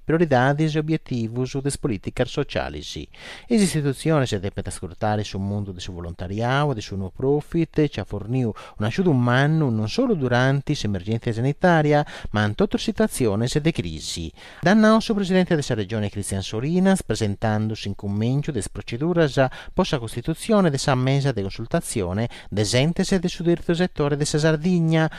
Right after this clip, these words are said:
buffio dessa giunte regionali. Uno strumento, annuncio presidente, ci vuole de concretizzare il valore dessa partecipazione e del suo confronto. Nos aspettan ta decisioni importanti, a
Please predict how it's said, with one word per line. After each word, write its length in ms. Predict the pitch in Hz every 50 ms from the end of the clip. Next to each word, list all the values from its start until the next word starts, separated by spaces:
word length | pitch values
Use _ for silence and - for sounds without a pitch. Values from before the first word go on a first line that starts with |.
| - - -
buffio 420 | 120 127 120 117 113 - - 151
dessa 240 | 147 147 - 170 151
giunte 340 | 135 104 92 87 90 - 123
regionali. 840 | 117 131 123 - 147 135 110 90 76 71 78 78 78 80 80 78 - - - - - -
Uno 200 | 240 247 254 240
strumento, 760 | - - 208 196 185 180 175 170 170 175 170 - 196 202 - -
annuncio 360 | - 110 110 113 110 117 -
presidente, 720 | 107 92 92 104 131 139 147 160 160 160 - - 165 156 156
ci 160 | - - -
vuole 200 | 123 117 120 120
de 120 | - 95 -
concretizzare 880 | - 104 98 - - 110 - - 165 139 - 104 87 85 87 95 110 - - - - -
il 160 | - - 113
valore 420 | 92 98 92 98 113 127 147 160 165 - 175
dessa 180 | 156 156 - 160
partecipazione 840 | 156 156 - - - - - 180 185 - - - 95 80 80 82 98
e 20 |
del 80 | 107 117
suo 140 | - 160
confronto. 800 | 151 160 156 - - 85 73 65 69 71 - - - 80 71 - - - - - - - -
Nos 200 | - 147 170 185
aspettan 520 | 196 180 - - 190 180 180 - - 180 170
ta 140 | - 170
decisioni 520 | 151 143 143 - 147 139 127 143 151 156 151 139
importanti, 960 | 147 143 135 - 135 123 127 - - 143 143 156 160 160 151 - 170 151 147
a 100 | 147 131